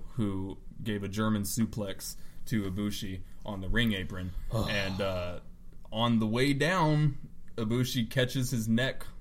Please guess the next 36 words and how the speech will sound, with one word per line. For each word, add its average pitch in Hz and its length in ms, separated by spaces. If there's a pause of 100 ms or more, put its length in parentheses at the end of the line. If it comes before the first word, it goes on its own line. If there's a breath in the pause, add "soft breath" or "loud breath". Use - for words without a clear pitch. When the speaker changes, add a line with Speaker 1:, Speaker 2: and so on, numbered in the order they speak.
Speaker 1:
on, 110 260
on 110 220
the 110 80
ring 120 240
apron 127 400
and 107 240
Speaker 2:
Yeah. 113 120
Speaker 1:
goes 110 280
out 110 260
to 120 80
the 104 140
outside 107 340
of 98 60
the 101 80
ring. 113 240
Speaker 2:
Yeah, 82 120
the 98 80
back 127 340
of 131 80
his 113 180
head 120 320
and 107 140
his, 104 180
and 107 180
his 101 160
neck. 104 440 (120)
Speaker 1:
After 131 360
that 123 260
move, 117 480 (100)
I 107 140
was 110 280
really 107 420
like, 98 320 (1000 loud breath)
"All 131 160
right, 92 280
y'all, 95 320